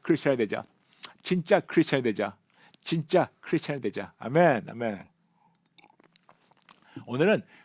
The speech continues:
권능의 조건적 사용권에 대해서 나누겠습니다. What is the conditional use permit of the power and the authority?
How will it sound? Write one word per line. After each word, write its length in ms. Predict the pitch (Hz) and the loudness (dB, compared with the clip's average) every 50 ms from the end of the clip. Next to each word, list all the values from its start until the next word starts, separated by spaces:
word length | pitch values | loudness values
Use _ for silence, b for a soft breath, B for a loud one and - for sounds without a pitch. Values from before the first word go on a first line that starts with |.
| b b _ | b b _
권능의 680 | - - - 156 185 202 208 208 165 143 147 175 175 220 B B B B B | -2 2 2 4 4 4 2 2 4 4 4 2 2 0 B B B B B
조건적 720 | - - 147 147 147 - - 175 165 151 147 208 202 202 - | -4 0 0 0 0 0 0 0 0 0 0 -2 -2 -2 -4
사용권에 440 | - - 151 143 127 - 123 107 101 | -12 -10 -8 -8 -6 -4 -4 -4 -2
대해서 240 | 101 101 92 - | -4 -6 -6 -8
나누겠습니다. 720 | 113 92 85 85 80 - - 82 78 - 82 95 117 123 - 110 | -10 -12 -12 -12 -16 -18 -18 -18 -16 -16 -14 -14 -16 -16 -4 2
What 300 | 131 202 220 147 - - - | 6 6 6 6 2 -4 -4
is 160 | 131 131 123 | -2 -2 -2
the 100 | - 127 - - | -2 -4 -6 -8
conditional 720 | - - 113 110 117 127 196 226 - - 185 180 160 127 | -10 -12 -10 -10 -6 -4 -4 -4 -4 -4 -6 -6 -6 -4
use 260 | 120 135 165 160 - - | -2 -2 -4 -4 -6 -10
permit 420 | - - 160 - 107 92 90 - B B B B B B | -10 -10 -8 -8 -8 -10 -10 -12 B B B B B B
of 120 | 110 107 | -6 -4
the 100 | 104 113 - | -4 -4 -4
power 460 | - - - 180 175 135 117 120 131 B B B B - | -4 -2 0 4 4 4 4 4 2 B B B B -2
and 380 | 139 143 156 170 156 120 104 101 | 2 2 2 2 0 -2 -6 -6
the 140 | 95 110 101 | -6 -6 -6
authority? 520 | 85 - - - 104 95 87 - - - | -6 -8 -10 -10 -10 -10 -10 -14 -20 -20